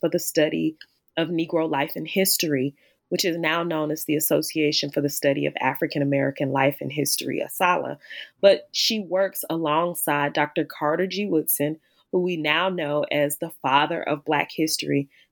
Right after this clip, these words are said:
but she is the president of his organization from nineteen thirty-six to nineteen fifty-one. So for almost fifteen years, she is one of the major supporters of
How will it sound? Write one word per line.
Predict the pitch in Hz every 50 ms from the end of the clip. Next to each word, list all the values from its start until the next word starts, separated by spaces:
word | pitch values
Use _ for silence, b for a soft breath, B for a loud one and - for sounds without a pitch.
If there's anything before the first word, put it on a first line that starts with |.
| _ -
but | 202 208
she | - - 233 214 202 190 - -
is | 185 180 180 180 -
the | - 196
president | 190 - - - 196 196 202 185 180 160 - - -
of | 135 156 -
his | 165 143 -
organization | - - 143 139 139 143 143 139 139 - 143 139 139 - - 143 143
from | - 160 156 160
nineteen | 165 160 151 170 180 - - - 190 175 170
thirty-six | - - 156 160 156 156 156 - - - 160 151 147 - - -
to | - - 156
nineteen | 147 143 135 139 165 170 - - - - 160 156
fifty-one. | 156 - - 147 147 _ - 143 139 139 147 147 139 135 131 131 B B B B B B
So | - - 208 180
for | - - - - -
almost | 185 190 196 185 170 160 - - - _ -
fifteen | 220 220 220 - - - - 214 185 175 165 156 151
years, | 156 160 170 170 170 160 156 143 139 151 156 - b b b b b b b _
she | - - - - 190 180 180 180 - - 151 156 160 160 160
is | 160 151 151 - - - _ _ _ _ _ _ _ -
one | - 180 175 175
of | 170 147
the | 160 147
major | 147 147 147 147 147 160 165 160 160 151
supporters | 143 - - 160 143 - - 160 147 139 139 135 135 - - -
of | - 147 147 143 143